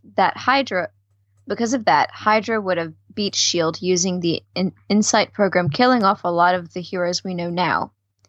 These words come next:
Two, you all keep saying zero eight seven and zero eight four.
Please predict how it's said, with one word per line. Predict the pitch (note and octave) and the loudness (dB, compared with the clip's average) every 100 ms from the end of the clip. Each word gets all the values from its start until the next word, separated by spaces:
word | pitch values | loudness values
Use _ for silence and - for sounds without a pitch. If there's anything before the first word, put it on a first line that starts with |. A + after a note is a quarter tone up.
| _ _ _ _ _ _ _ _ _ _ | _ _ _ _ _ _ _ _ _ _
Two, | - D4 G3 A2+ - _ _ _ _ _ _ - | 0 2 2 0 -8 _ _ _ _ _ _ -6
you | A#3 | 0
all | C4 C4+ | 2 2
keep | - C#4 - | 0 -2 -2
saying | - A3+ A3 G#3+ G#3+ | 0 0 2 0 -4
zero | F#3 G3+ A3 G#3+ | -4 2 4 4
eight | G3 F3+ | 2 -2
seven | - G3 F#3 F3+ | -2 0 2 0
and | - F3+ | -4 -6
zero | F3 F#3+ F#3 E3+ | -4 -2 2 2
eight | D#3+ - | 0 -2
four. | C#3 G2+ - | -4 -4 -6